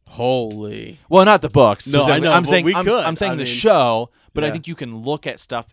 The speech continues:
Speaker 2: in the books and see how they kind of blend that in. Because even the, some of the smaller threads, like, think about the Varys kind of confrontation with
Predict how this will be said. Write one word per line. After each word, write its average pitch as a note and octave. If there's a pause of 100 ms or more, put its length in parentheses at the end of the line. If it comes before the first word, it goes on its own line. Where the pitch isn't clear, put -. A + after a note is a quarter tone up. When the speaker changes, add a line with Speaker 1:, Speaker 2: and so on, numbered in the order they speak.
Speaker 2:
in A2+
the F#2+
books A#2+
and A2+
see A#2
how A2+
they G#2
kind G#2+
of F#2
blend G#2
that F2+
in. F2+
Because C3 (560)
even G3+
the, D3+
some C#3
of G#2
the F#2
smaller D3
threads, -
like, A2 (600)
think C#3
about C3
the A2+
Varys A2
kind A2+
of G2
confrontation G2+
with F#2+